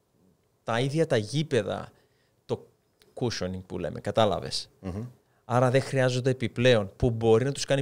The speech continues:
Speaker 1: πιο αργούς, σίγουρα θα τους κάνει πιο αργούς. Σωστά. Από τη στιγμή που ένα
Speaker 2: Όχι απαραίτητα. Το να αυξηθεί το drop δεν θα τους κάνει πιο αργούς.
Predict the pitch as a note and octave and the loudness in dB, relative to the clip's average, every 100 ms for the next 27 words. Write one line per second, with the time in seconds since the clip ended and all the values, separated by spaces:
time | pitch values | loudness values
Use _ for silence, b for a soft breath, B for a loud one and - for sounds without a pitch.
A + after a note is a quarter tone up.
0 | - D3 A#2 G2 A2+ C#3 - - C3+ G#2+ | 2 2 2 0 -6 -10 -8 -2 0 0
1 | F#2+ - G#2 G2 G2 F#2+ F#2+ - - _ | -2 -4 -8 -8 -8 -8 -10 -12 -14 _
2 | _ _ _ _ _ _ _ _ - G2+ | _ _ _ _ _ _ _ _ -14 -8
3 | - G#2+ F2+ - _ _ _ _ _ _ | -4 -4 -4 -12 _ _ _ _ _ _
4 | - G#2 G#2+ - A2 A2+ A2+ A2+ A#2 A2+ | -14 -10 -6 -4 -4 -4 -2 -2 -2 -2
5 | A2+ A2 A2 A#2 F#2+ D#2+ D2+ D#2+ D#2+ D#2+ | -2 -2 0 0 0 -8 -6 -6 -6 -8
6 | E2+ G2 - _ _ _ - E2+ E2 E2 | -14 -16 -16 _ _ _ -12 -8 -6 -6
7 | - E2+ F2+ E2 D#2 D#2+ F#2 F#2 F2+ - | -6 -8 -8 -10 -8 -8 -8 -10 -10 -10
8 | D#2 D#2 D2+ D2+ D2+ D#2 - | -10 -12 -10 -10 -10 -12 -14